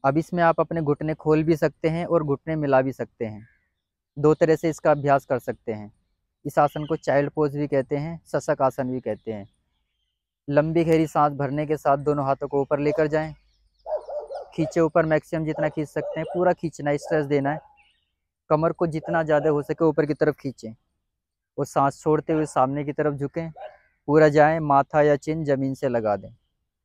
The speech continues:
जिन लोगों को गुस्सा बहुत आता है, वो इस आसन का अभ्यास कर सकते हैं। गुस्से के लिए भी बहुत बेस्ट आसन है ये। और पाइल्स की समस्या के लिए थर्ड आसन है ये, जो कि बहुत ही अच्छा है।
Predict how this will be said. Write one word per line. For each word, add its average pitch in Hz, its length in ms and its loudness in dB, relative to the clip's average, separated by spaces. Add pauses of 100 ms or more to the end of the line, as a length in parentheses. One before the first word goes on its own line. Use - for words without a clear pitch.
(380)
जिन 165 200 0
लोगों 160 260 4
को 160 100 2
गुस्सा 147 400 0
बहुत 139 260 -2
आता 135 240 0
है, 143 280 0
वो 147 100 -2
इस 143 120 -6
आसन 139 280 0
का 139 100 0
अभ्यास 127 380 -2
कर 120 140 -2
सकते 131 380 -6
हैं। 143 180 -8 (320)
गुस्से 143 340 -2
के 143 120 -4
लिए 139 200 -4
भी 151 140 -4
बहुत 139 380 -6 (180)
बेस्ट 127 320 -6
आसन 131 300 -2
है 131 120 -2
ये। 139 120 -4 (1800)
और 139 180 -4
पाइल्स 156 240 2
की 185 120 -4
समस्या 160 460 0
के 151 120 -4
लिए 151 120 -4
थर्ड 151 300 0
आसन 120 280 -2
है 104 120 -6
ये, - 80 -8 (1160)
जो 151 120 -2
कि 165 120 -2
बहुत 143 340 0
ही 151 80 0
अच्छा 123 300 -2
है। 107 180 -4